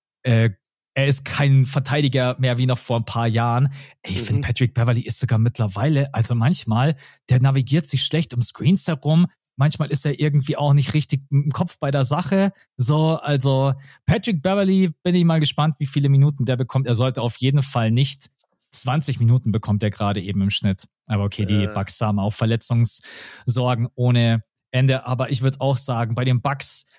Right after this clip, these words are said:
Speaker 1: muss man tatsächlich wahrscheinlich echt die Playoffs abwarten, um, äh, dann ein finales Fazit ziehen zu können. Weil solange die einfach nicht mit voller Montur spielen können und Middleton jetzt auch erst wieder zurück ist, ja, mal gucken. Ähm, aber an sich bin ich auch bei den Bucks eigentlich eher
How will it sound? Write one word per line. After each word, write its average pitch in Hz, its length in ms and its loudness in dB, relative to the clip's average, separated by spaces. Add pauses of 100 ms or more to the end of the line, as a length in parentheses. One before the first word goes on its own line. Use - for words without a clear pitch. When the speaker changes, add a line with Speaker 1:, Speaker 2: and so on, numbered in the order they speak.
(160)
Speaker 1:
muss 143 240 2
man 151 160 -2
tatsächlich 131 440 0
wahrscheinlich 120 500 0
echt 139 200 0
die 131 80 0
Playoffs 120 420 0
abwarten, 113 600 -4
um, 117 300 0
äh, 113 280 2 (460)
dann 123 140 0
ein 120 80 -2
finales 123 480 0
Fazit 120 480 -4
ziehen 123 220 0
zu - 140 -2
können. 117 420 0 (180)
Weil 120 80 -2
solange 127 340 0
die - 140 -4
einfach 135 260 -4
nicht 123 160 0
mit 131 140 0
voller 143 300 0
Montur 135 420 0
spielen 139 380 0
können 131 280 0
und 117 160 -2
Middleton 139 380 0
jetzt 123 180 0
auch 127 160 -4
erst 123 200 -2
wieder 120 180 0
zurück 117 340 -2
ist, - 440 -2 (300)
ja, 120 160 4
mal 113 140 2
gucken. 113 400 0 (420)
Ähm, 110 140 2
aber 120 140 0
an 123 100 2
sich 135 200 0
bin 127 100 0
ich 107 120 0
auch 123 140 -2
bei 117 140 -2
den 110 160 0
Bucks - 260 -2
eigentlich 117 460 -2
eher 110 340 0